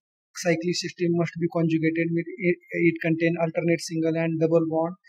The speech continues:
and compound must contain four N plus two pi electrons. Let's take some examples.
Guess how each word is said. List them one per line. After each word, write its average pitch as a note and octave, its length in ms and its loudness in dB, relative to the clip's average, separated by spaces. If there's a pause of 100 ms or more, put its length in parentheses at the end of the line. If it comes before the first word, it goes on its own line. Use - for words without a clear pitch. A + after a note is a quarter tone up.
(200)
and D3+ 140 -2
compound E3 400 2
must E3 180 -2 (160)
contain D#3 340 -6
four D#3 200 -2
N D3+ 200 0
plus D3+ 240 -2
two F#3+ 220 0
pi D3+ 80 2
electrons. B2+ 800 -6 (800)
Let's B3+ 340 4
take A#3+ 160 6
some G3+ 220 0
examples. C#3+ 840 -8